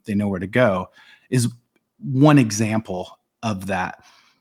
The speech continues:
Same thing with, like, ordering, uh, milk and eggs, right? We have a, a spreadsheet that does most of the work for it. You're just putting in, uh, values of what you have and what you sold and,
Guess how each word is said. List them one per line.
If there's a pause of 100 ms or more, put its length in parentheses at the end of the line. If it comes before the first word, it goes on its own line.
(120)
Same
thing
with,
like,
ordering,
uh,
milk
and
eggs,
right?
We
have
a, (120)
a
spreadsheet
that
does
most
of
the
work
for
it.
You're
just
putting
in, (500)
uh, (240)
values
of
what
you
have
and
what
you
sold
and,